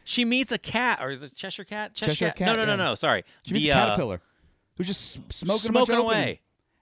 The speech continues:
Speaker 2: It, she, she basically goes to the white van <laughs> and takes the candy from the strange man.
Speaker 1: Yeah.
Speaker 2: That entire movie.
Speaker 1: Then she ends up going to a party with people who you obviously know are on cocaine.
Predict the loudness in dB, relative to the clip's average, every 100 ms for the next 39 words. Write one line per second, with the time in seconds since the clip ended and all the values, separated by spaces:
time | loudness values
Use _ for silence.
0 | _ -8 -8 -12 -8 -4 -4 -4 -6 -6
1 | -8 -18 _ _ -4 -2 -2 -6 -6 -6
2 | -4 -6 -10 _ _ _ -2 -2 -2 -6
3 | -6 -4 -2 -4 -4 -4 -4 -6 -10 -20
4 | _ _ _ _ _ _ -12 -4 -4 -2
5 | -4 -6 -6 -4 -2 -4 -8 _ -6 -4
6 | -2 -2 -4 -2 -4 -4 -8 -2 0 2
7 | -2 -6 -6 -4 -2 -2 -2 -6 _ -6
8 | -2 -2 -4 -6 0 0 2 2 2 2
9 | 0 0 0 0 0 0 2 2 2 -2
10 | -6 -4 0 0 0 -20 -4 -2 2 2
11 | 2 -2 -2 -4 -2 -2 -2 -6 -2 0
12 | 0 0 0 0 0 -2 -4 -2 -2 -2
13 | -2 -4